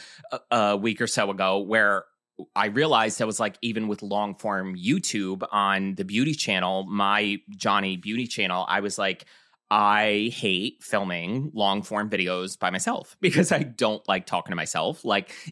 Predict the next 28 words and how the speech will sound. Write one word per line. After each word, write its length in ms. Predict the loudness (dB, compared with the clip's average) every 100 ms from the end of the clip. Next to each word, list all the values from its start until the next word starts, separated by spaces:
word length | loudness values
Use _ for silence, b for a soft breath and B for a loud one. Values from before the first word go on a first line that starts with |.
| -4
in 200 | 0 2
that 220 | 2 2
way 260 | 2 2 0
for, 180 | -2
like, 160 | -6 -6
a 60 | -8
long 500 | -10 -6 -4 -2 2
video 280 | 2 2
and 80 | -2
the 60 | -4
long 240 | -8 -8
whatever. 440 | -2 2 4 2 0 B B B -6
And 160 | 0 2
I 140 | 2
think 560 | -2 _ 0 0 -4 -12 -10
we're 380 | -2 2 4 4
getting 400 | 2 2 2 -2
together, 800 | -4 0 0 2 0 0 -2 -8 _ _ _ _ 2
or 100 | 4
we 120 | 4
got 300 | 2 2 2
together 440 | -2 0 2 2 -2
the 80 |
thought 340 | -4 2 4 4
of, 140 | -2 0
like, 340 | 0 0 -4 _ -20
there's 540 | -2 0 2 -2 -8 -12 _ _ _ 0
a 440 | 4 4 4 0